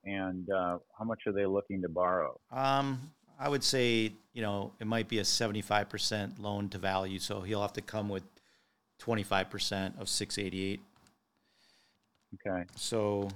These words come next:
Speaker 2: seven hundred seventy-two thousand?
Speaker 1: So I'm just looking at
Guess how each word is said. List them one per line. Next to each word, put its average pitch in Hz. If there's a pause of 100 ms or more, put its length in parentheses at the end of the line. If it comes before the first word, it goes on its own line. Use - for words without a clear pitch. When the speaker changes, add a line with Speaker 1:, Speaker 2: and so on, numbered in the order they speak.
(140)
Speaker 2:
seven 110 (200)
hundred 110
seventy-two 110
thousand? 113 (360)
Speaker 1:
So 123 (300)
I'm 131
just 127
looking 104
at 92